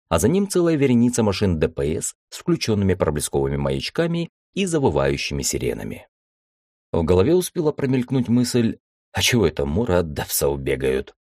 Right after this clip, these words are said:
А тело в этот момент уже уходило в кувырок, чтобы не попасть под колёса джипа, явно входящего в поворот, по гораздо меньшему радиусу, чем это было допустимо для его скорости. Лихачу не повезло. В поворот он, что называется, не вошёл.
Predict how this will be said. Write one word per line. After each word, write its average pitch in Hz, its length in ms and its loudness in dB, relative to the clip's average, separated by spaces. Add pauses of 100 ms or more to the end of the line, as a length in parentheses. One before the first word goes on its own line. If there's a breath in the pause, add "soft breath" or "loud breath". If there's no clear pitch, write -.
(180)
А 82 160 0
тело 202 260 4
в 175 60 -2
этот 175 180 -2
момент 151 360 -2
уже 131 180 2
уходило 98 560 2
в - 100 -8
кувырок, 85 520 -2
чтобы 80 240 -2
не 78 100 0
попасть 143 320 -2
под - 160 -2
колёса 131 300 2
джипа, 113 400 0
явно 143 400 0
входящего 101 580 0
в - 100 -12
поворот, 69 520 -4 (140)
по 202 100 4
гораздо 151 380 2
меньшему 120 440 2
радиусу, 104 500 0
чем - 320 -2
это 151 200 0
было 120 200 4
допустимо 143 600 -2
для 95 160 4
его 69 180 0
скорости. 55 640 -10 (640)
Лихачу 131 460 -2
не 110 160 -2
повезло. 60 600 -8 (400)
В - 140 -18
поворот 151 520 0
он, 170 160 -2
что - 180 -2
называется, 78 580 2
не 78 160 0
вошёл. 60 600 -6